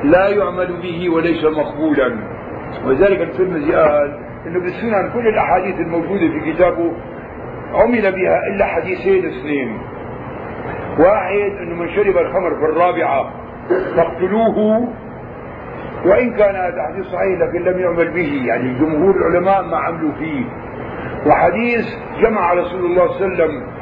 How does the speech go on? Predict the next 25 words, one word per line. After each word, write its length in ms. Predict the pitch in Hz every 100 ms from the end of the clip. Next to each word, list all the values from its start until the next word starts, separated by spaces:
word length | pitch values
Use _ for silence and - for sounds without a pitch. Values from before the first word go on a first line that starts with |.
| -
بين 200 | 180 190
الظهر 420 | 175 151 202 180 180
والعصر 460 | 165 165 185 175
والمغرب 580 | 170 156 185 185 170 165
والعشاء 500 | 160 151 123 185 165
من 60 | 156
غير 300 | 175 180 151
سفر 320 | 180 180 165 151
ولا 160 | 147 139
مطر. 360 | 139 123 127 110 - - - - - - -
هو 140 | 196
موجودين 580 | 220 220 202 220 247 226
بالترمذي 540 | 190 - 208 185 180
اثنين، 520 | 165 190 196 160 131 120 - - - - - - - -
لكن 260 | 190 196
يقول 320 | 196 185 233
الترمذي: 460 | 196 202 214 190 190
"ليس 240 | 196 185
عليهما 420 | 170 170 180 160 160
العمل"، 520 | 147 151 135 117 101 - - - - - - - -
يعني 140 | 131
العلماء 440 | 143 151 156 185 185
ما 160 | 170
عملوا 500 | 160 160 165 156 147
بهما. 320 | 131 131 123